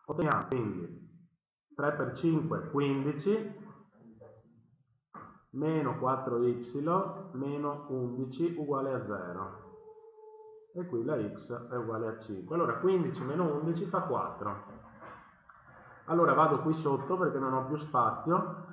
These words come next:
otteniamo meno quattro y sarebbe più quattro uguale a zero, ma permettetemi di portare subito il quattro dall'altra parte, quindi diventa meno quattro.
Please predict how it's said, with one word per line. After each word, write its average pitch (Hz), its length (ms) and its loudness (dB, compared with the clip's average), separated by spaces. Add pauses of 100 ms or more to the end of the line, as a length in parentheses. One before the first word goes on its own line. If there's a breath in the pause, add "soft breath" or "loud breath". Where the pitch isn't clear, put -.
otteniamo 151 880 4
meno 151 840 4
quattro 143 760 6
y 123 200 -2 (460)
sarebbe 127 480 0
più 180 320 2
quattro 135 420 6
uguale 131 360 4
a 147 120 2
zero, 123 320 4
ma 170 160 4
permettetemi 131 720 0
di 139 80 -2
portare 131 460 0
subito 120 540 -2
il 127 120 -4
quattro 117 420 2
dall'altra 110 460 0
parte, 101 480 -4
quindi 117 300 -2
diventa 117 760 -4 (360)
meno 120 580 0
quattro. 98 640 -4